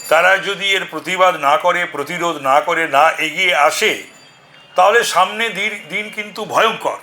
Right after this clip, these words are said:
সেই ভয়ঙ্কর দিনের কথাটা তো তাদের ভাবতে হবে। এবং এই, এর সাথে সাথে আমার এই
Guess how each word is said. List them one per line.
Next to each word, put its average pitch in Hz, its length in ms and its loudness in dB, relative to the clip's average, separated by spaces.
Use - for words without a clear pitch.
সেই 214 200 2
ভয়ঙ্কর 196 500 2
দিনের 196 420 0
কথাটা 196 360 0
তো 196 120 -2
তাদের 175 300 0
ভাবতে 139 320 0
হবে। 202 280 4
এবং 202 500 0
এই, 214 320 -4
এর 190 160 0
সাথে 196 320 0
সাথে 214 300 4
আমার 220 180 4
এই 208 220 -2